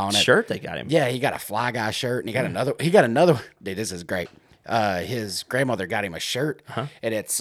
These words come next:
Speaker 1: uh, it's, like, a bunch of different flies. It's,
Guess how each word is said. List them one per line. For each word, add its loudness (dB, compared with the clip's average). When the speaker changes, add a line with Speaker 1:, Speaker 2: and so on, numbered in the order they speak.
Speaker 1:
uh, -8
it's, -8
like, -8
a -10
bunch -4
of -6
different -6
flies. -6
It's, -2